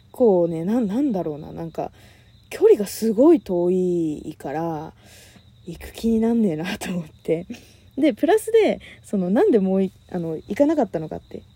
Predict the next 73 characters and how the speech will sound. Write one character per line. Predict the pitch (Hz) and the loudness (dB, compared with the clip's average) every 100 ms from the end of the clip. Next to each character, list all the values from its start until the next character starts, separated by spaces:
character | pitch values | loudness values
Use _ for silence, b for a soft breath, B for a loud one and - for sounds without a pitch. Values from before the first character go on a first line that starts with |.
| _ | _
距 | - | 2
離 | 403 254 | 4 4
は | 180 | 2
あ | 202 | 0
る | 185 | -2
し、 | 165 | -4
時 | 180 | -2
間 | 311 339 | 0 2
も | |
あ | 330 | 0
っ | |
た | - 165 | -4 -8
ん | |
だ | - | -6
け | |
ど、 | - | -8
正 | 156 151 | -6 -8
直。 | 151 - - B B B | -8 -10 -12 B B B
な | 285 | -2
ん | 311 | -2
だ | |
け | 196 | 0
ど、 | 180 | -2
な | 185 403 | 0 2
ん | |
で | 302 | 2
行 | |
か | 190 | 0
な | 180 | -4
か | 175 | -6
っ | |
た | - | -8
の | 165 | -10
か | 160 | -6
っ | |
て、 | 175 | 0
も | 285 | 2
う | |
一 | 359 | 2
個 | 196 | 0
理 | 165 | -2
由 | 160 | -2
が | 160 | -4
あ | |
っ | 156 | -6
て、 | - 151 - - B B - | -8 -8 -8 -12 B B -16
あ | |
の、 | 156 - | -16 -12
東 | - 302 381 | 0 2 2
海 | - 427 | 4 4
オ | 403 403 | 4 2
ン | |
エ | 254 | 0
ア | |
の | 160 | -2
聖 | - - 392 403 | -10 -2 0 0
地 | - 190 | 0 -4
み | 165 | -4
た | 160 | -6
い | |
に | 156 | -8
な | 160 | -12
っ | |
て | - | -12
て、 | - 151 - - - - - - | -8 -8 -10 -16 -20 -20 -14 -8
岡 | - 190 | -4 -4
崎 | 175 - | -6 -8
が。 | 160 160 - _ - - - _ - - | -6 -6 -8 _ -20 -20 -20 _ -20 -4
で、 | 254 226 - B B | 2 2 0 B B
東-、 | - 269 381 - 415 - | 0 2 2 2 -2 -4
東 | - 269 392 403 392 359 | -6 0 0 2 2 4
岡 | 339 392 | 2 2
崎 | 370 349 - 302 294 | 2 0 -4 -4 -4